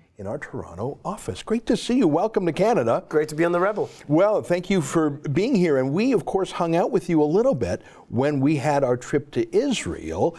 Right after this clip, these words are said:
Speaker 1: Uh, you were kind enough to give a tour to Katie Hopkins of different places in Hebron, including a terrible place where a child was murdered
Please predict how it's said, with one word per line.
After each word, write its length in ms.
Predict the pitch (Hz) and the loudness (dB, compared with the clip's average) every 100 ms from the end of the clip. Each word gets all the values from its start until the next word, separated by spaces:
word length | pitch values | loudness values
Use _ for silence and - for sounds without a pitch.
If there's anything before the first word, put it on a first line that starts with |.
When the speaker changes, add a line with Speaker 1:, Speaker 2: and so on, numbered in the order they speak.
| - - - - | -12 -14 -8 -2
Speaker 1:
Uh, 360 | 123 127 135 135 | 0 2 0 0
you 240 | 147 165 | 2 4
were 160 | 156 147 | 2 2
kind 160 | 170 | 0
enough 160 | 170 160 | 0 0
to 60 | |
give 100 | 165 | 0
a 40 | 156 | 0
tour 320 | 160 165 165 | 2 2 2
to 140 | 151 | 0
Katie 240 | 143 170 170 | -2 0 2
Hopkins 560 | 156 190 - 160 143 - | 0 -2 -2 -2 -2 -4
of 320 | 147 151 127 | -4 -4 -4
different 380 | 101 160 - 143 | -2 0 0 -4
places 340 | - 147 139 131 | -2 -2 -2 -4
in 80 | |
Hebron, 380 | 123 151 147 131 | -2 0 0 0
including 340 | 127 - 147 135 | -2 0 0 0
a 60 | |
terrible 500 | 117 - - 339 113 | -2 -6 -4 -2 -2
place 480 | 95 - 92 - - - - - - - | -6 -10 -12 -14 -20 -20 -20 -20 -20 -2
where 180 | 120 | 2
a 60 | 117 | 2
child 600 | 117 - - 190 180 175 | -2 -6 -4 -2 -2 -2
was 220 | 123 117 | -2 -4
murdered 800 | 107 120 156 196 196 101 78 90 | -4 -4 -2 0 0 -2 -8 -12